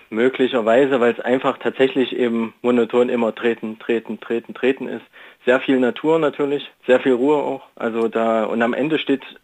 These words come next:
irgendwie immer noch, äh, ich hab's dann selbst geschafft. Also wirklich das selber fahren, äh, ist völlig anders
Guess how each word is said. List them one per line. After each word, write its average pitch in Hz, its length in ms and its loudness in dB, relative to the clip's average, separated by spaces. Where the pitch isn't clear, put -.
irgendwie 127 400 0
immer 135 200 0
noch, 131 340 -4
äh, 113 340 -4
ich 113 140 -8
hab's 127 200 -4
dann 117 140 -2
selbst 127 240 0
geschafft. - 360 -8
Also 110 280 -4
wirklich 131 300 0
das 117 220 -6
selber 139 280 2
fahren, 135 460 -4
äh, 113 300 -2
ist 113 160 -6
völlig 131 340 -2
anders 113 220 -2